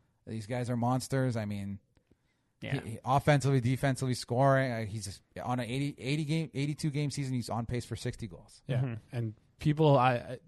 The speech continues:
Speaker 3: people forget this 'cause it happened, like, right at the beginning of the season. He missed two games. He literally had wrist surgery before the start of the season, and he comes,
Speaker 2: Yeah.
Speaker 3: comes back and, uh, barely, like, barely any time to rest and recover for it. I guess doctors know what they're doing, but,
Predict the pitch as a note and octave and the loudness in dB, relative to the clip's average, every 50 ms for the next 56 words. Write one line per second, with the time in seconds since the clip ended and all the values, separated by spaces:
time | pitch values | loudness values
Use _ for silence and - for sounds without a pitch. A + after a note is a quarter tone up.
0 | _ - D3 C#3+ D3 C3 - C#3 C3 C#3+ C#3+ C3+ B2 A#2 - - A#2 A#2 B2+ B2 | _ 4 6 8 8 8 6 4 4 6 6 4 4 2 0 0 2 4 4 4
1 | B2 B2 B2 A#2 A2+ - - C3+ C#3 C3 A#2+ A#2 A#2 A#2+ B2+ B2 A#2 G#2+ - A#2+ | 4 2 0 0 0 2 6 6 6 6 6 2 0 0 0 0 0 0 -2 -2
2 | A2+ A2 B2 B2 C#3+ D3+ - - - D3 C#3 D3+ D3 A2+ A2+ A#2+ A#2+ A#2+ B2 D3 | 0 2 4 4 4 4 4 4 4 6 6 8 6 6 6 4 4 6 6 6
3 | D3+ D3 C#3+ A#2+ C3+ C3+ A#2+ A#2 B2 C#3 C#3+ - - - B2+ A#2+ A2+ - A#2+ A#2 | 8 8 8 8 6 6 6 8 8 8 6 6 4 2 4 4 4 2 2 0
4 | A2+ G#2+ A2 - - _ _ _ _ _ _ _ _ - A#2+ - - C3+ C3 B2 | 0 0 -2 -6 -10 _ _ _ _ _ _ _ _ 2 4 6 8 8 8 8
5 | A#2+ - - C#3 C3 A#2+ A#2+ A#2+ - E3+ D#3+ C3 C3 B2 B2 C3 B2 - - D3+ | 8 8 10 10 10 10 8 6 6 6 6 6 4 2 2 2 2 4 6 6
6 | C#3+ C3+ C3 C3 A2 D#3 D#3 D3 C3 A#2+ C#3 C3+ B2 A2+ - A#2+ A2+ A2 - - | 6 6 4 2 4 6 6 6 6 6 6 4 4 4 2 0 -2 -2 -4 -10
7 | _ _ _ _ _ _ _ _ - - - B2+ C3+ C3+ B2 - - - - B2+ | _ _ _ _ _ _ _ _ -14 -10 -10 -8 -8 -10 -12 -12 -16 -16 -4 2
8 | A#2+ D3 F3 G3 G3+ E3+ C#3 B2+ B2 - C3 C3 A#2 C#3+ D3 E3+ F3+ F3+ E3+ D3+ | 6 8 8 8 8 6 4 0 0 -2 -6 -4 0 4 6 8 10 10 8 8
9 | C#3+ D#3 D#3+ D3+ - - C#3+ C#3+ C#3 - C3+ A#2+ A#2+ C3 C3 C3 B2+ - - B2 | 6 6 6 6 6 6 6 6 6 6 6 6 8 8 8 6 4 2 2 2
10 | A#2 A#2 A2+ - C3+ B2+ A#2+ A#2+ - - B2 B2 B2 A#2 A#2 A#2 B2 A#2 - - | 2 2 4 6 4 6 6 4 4 6 6 8 8 6 4 2 0 -2 -2 -6
11 | - _ _ _ _ _ _ _ - C3+ C3 B2+ C3+ C3 A#2+ C3 B2 A#2 - A#2+ | -12 _ _ _ _ _ _ _ 6 6 6 6 6 6 6 6 6 8 6 8
12 | A2+ C#3+ E3 D#3+ C#3 B2+ B2 B2 A2 - | 12 12 12 12 12 10 8 6 4 4